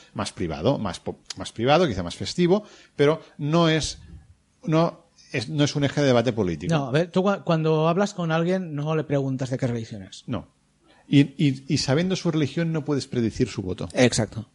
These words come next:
Speaker 1: Que esto en la España antes de la guerra era así. Entonces, un poco, quizás ese efecto, ¿no? El elemento religioso, en la medida que son sociedades donde la religión es mucho más presente, pues es, se convierte en parte del,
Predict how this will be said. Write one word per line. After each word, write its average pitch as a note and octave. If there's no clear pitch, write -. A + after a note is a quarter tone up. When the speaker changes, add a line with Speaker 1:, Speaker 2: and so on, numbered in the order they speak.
Speaker 1:
Que C3+
esto D3+
en A#2+
la A2
España B2
antes A#2
de B2
la B2
guerra C3+
era A2+
así. E2
Entonces, C#3
un D3
poco, D#3+
quizás D3
ese D3
efecto, A2+
¿no? C3+
El B2+
elemento C3+
religioso, C#3+
en E3
la C3
medida C3
que C#3+
son C3
sociedades A#2
donde G2+
la G2
religión G2
es -
mucho A2+
más A#2
presente, C3+
pues C3
es, -
se -
convierte A2+
en A2+
parte A2
del, G2+